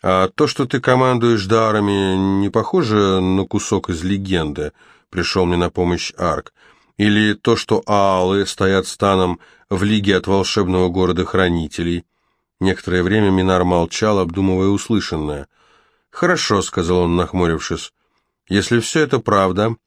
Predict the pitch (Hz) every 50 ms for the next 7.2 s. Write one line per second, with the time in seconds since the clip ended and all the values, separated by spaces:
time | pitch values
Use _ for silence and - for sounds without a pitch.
0 | _ _ _ _ _ - - 95 98 101 101 - - 107 107 110 - - 127 127
1 | - - 98 98 98 - - 98 92 - - - 104 98 95 95 98 95 104 110
2 | 113 110 104 - 110 98 - - 107 - - - 110 110 107 107 104 - _ _
3 | _ _ _ _ _ _ _ - - 95 98 107 131 147 143 131 110 - _ _
4 | _ _ _ _ _ _ _ _ _ _ _ _ - 110 120 147 165 165 165 165
5 | 117 90 78 - _ _ - 98 98 95 104 98 90 85 82 - _ - 85 -
6 | - 95 87 92 90 90 90 76 - - - - 131 147 147 143 - - 92 85
7 | 80 73 73